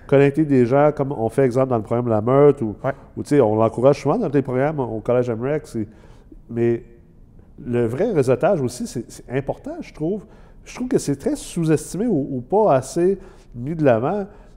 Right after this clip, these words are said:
Speaker 1: mais, euh, tu sais, t'as, t'as bâti des amitiés avec des gens à travers, euh, le Collège M R E C, avec d'autres investisseurs de d'autres, d'autres régions, puis tu sais, je sais que vous vous appelez des fois, puis,
Speaker 2: Ouais.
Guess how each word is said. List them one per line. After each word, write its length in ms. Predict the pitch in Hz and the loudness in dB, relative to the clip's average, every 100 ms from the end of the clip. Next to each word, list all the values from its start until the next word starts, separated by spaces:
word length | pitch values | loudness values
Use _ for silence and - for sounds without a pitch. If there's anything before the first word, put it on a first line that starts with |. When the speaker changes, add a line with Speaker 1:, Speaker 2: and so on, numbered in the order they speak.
| - | -8
Speaker 1:
mais, 320 | 117 120 120 | 0 2 2
euh, 240 | 107 101 104 - - - | 2 0 -4 -10 -20 -2
tu 100 | 143 143 123 | 0 0 -2
sais, 20 | - | -4
t'as, 140 | 113 | -4
t'as 120 | 110 | -4
bâti 360 | 104 110 107 131 | 2 2 2 0
des 120 | 123 | 2
amitiés 440 | 120 123 - 185 | 2 0 -4 -2
avec 200 | 240 147 127 | 0 0 4
des 180 | 123 | 4
gens 120 | 123 160 | 4 0
à 40 | |
travers, 500 | 156 127 123 143 147 120 | 2 2 4 4 4 2
euh, 180 | 107 | 0
le 80 | 104 | 0
Collège 220 | 123 120 | 0 0
M 100 | 120 | 2
R 40 | 135 | -2
E 40 | |
C, 100 | 147 | -2
avec 60 | 110 | 2
d'autres 280 | 139 135 147 | 4 2 -2
investisseurs 520 | 120 123 113 - 143 | -2 0 0 4 4
de 80 | 135 | 6
d'autres, 320 | 135 143 - - - - | 6 6 4 -18 -20 -2
d'autres 200 | 139 135 | 0 4
régions, 480 | 135 113 113 156 185 | 4 4 0 -2 -2
puis 140 | - | -8
tu 80 | - | -2
sais, 80 | 127 | 0
je 100 | 110 | 0
sais 160 | 104 151 | 0 -2
que 80 | 120 | -2
vous 80 | |
vous 180 | 117 120 | -4 2
appelez 340 | 131 - 135 147 | 2 2 0 2
des 100 | 117 | 0
fois, 320 | - 160 165 | 4 2 2
puis, 100 | 117 | -2
Speaker 2:
Ouais. 120 | 123 | -8